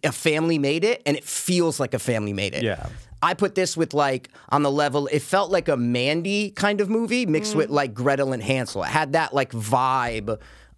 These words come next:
Speaker 1: of those kind, I don't know, it's in that realm where it just literally drifted me off into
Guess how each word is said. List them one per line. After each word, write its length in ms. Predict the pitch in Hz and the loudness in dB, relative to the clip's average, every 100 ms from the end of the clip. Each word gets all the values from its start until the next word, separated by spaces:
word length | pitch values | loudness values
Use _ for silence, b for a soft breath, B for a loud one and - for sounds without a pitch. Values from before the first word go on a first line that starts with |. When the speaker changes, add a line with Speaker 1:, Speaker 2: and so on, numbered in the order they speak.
| 135 | 2
Speaker 1:
of 460 | 135 131 123 107 | 4 2 0 0
those 580 | 131 131 131 131 - - _ _ | 2 4 0 -2 -4 -10 _ _
kind, 380 | - 139 143 139 B B B | -4 0 0 -2 B B B
I 80 | 151 | 2
don't 80 | 175 | 4
know, 120 | 175 | 2
it's 120 | 147 - | 2 0
in 240 | 175 180 | 0 2
that 220 | 170 156 123 | 0 0 -4
realm 600 | 113 135 147 143 131 120 | 0 2 4 2 0 0
where 180 | 131 127 | 0 0
it 40 | 117 | -2
just 200 | 127 113 | -4 -2
literally 500 | 123 147 147 147 127 | 0 2 2 0 0
drifted 640 | 107 127 139 - - 135 | 0 2 2 0 -2 0
me 160 | 127 | 0
off 420 | 120 123 104 - - | 0 0 -2 -6 -4
into 640 | 139 131 - 127 104 95 | -2 0 -2 -4 -4 -6